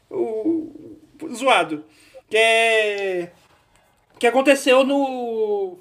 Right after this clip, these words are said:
não lembro se foi na terça ou na quarta-feira, que foi com o, o caso contra o, com o meio-campista Celcinho,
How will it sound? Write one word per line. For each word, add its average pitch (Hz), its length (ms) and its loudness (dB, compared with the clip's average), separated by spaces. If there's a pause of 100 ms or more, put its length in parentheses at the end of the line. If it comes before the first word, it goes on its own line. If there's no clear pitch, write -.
(640)
não 254 120 -4
lembro 302 200 4
se 302 120 -4
foi 262 140 0
na 226 140 0
terça 262 480 0
ou 220 60 -2
na 208 60 -2
quarta-feira, 233 680 2
que 294 120 -4
foi 277 260 2
com 277 300 -2
o, 233 1200 0 (120)
o - 20 -4
caso 262 400 2
contra 269 460 0
o, 247 300 -4
com 254 200 -6
o - 20 -4
meio-campista 262 1000 2
Celcinho, 294 800 2